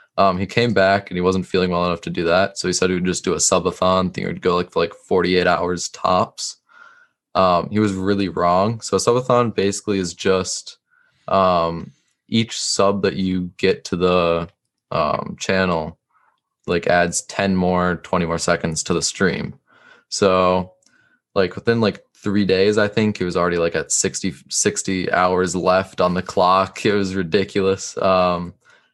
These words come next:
and that lasted for a whole month, uh, where he just capped it and said that he was gonna be done at a month pretty quickly.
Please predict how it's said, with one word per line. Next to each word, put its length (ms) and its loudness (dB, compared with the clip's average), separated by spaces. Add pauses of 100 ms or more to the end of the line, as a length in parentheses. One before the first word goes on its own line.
(100)
and 60 -4
that 120 0
lasted 320 2
for 160 2
a 60 0
whole 260 2
month, 560 -2 (120)
uh, 260 4
where 160 0
he 100 0
just 340 -4
capped 360 -2
it 100 2
and 120 -6
said 200 0
that 100 -6
he 60 -14
was 100 -4
gonna 140 -8
be 80 -6
done 200 -4
at 80 -4
a 60 -2
month 400 -2
pretty 240 -10
quickly. 560 -10